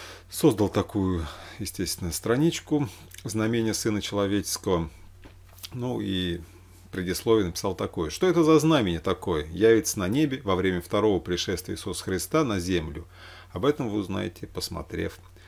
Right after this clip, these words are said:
видео». Многие христиане, и не только, считают, что знамение, ну, потому что изучают Библию и не только христиане, да, многие христиане не только считают, что знамение на небе,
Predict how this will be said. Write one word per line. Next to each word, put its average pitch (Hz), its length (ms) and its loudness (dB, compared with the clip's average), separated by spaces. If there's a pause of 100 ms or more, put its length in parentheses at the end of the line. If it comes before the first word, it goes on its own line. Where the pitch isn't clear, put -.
(320)
видео». 85 420 -2 (1700)
Многие 165 380 6
христиане, 175 840 4
и 123 140 0
не 131 100 4
только, 127 560 6
считают, 143 480 4
что - 180 2
знамение, 123 540 2
ну, 117 300 -2
потому 87 240 0
что - 160 -6
изучают 85 520 0 (200)
Библию 82 580 0
и 107 100 -6
не 98 120 0
только 85 260 -4
христиане, 82 600 -6
да, 98 160 -10 (840)
многие 117 320 0
христиане 127 580 2
не 127 60 -2
только 165 320 2
считают, 120 540 2
что - 240 -2
знамение 117 460 2
на 98 140 2
небе, 135 440 2